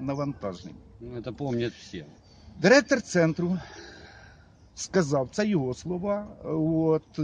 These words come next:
Speaker 1: я його просто цитую. "Є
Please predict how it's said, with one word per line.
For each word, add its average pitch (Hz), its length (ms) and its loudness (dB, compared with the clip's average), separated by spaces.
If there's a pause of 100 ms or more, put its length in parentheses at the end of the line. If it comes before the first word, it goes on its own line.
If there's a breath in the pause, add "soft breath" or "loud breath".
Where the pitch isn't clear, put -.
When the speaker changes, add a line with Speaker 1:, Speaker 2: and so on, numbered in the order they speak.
(200)
Speaker 1:
я 165 160 4
його 156 460 0
просто 139 680 -8 (180)
цитую. - 480 -10 (920 loud breath)
"Є 190 180 2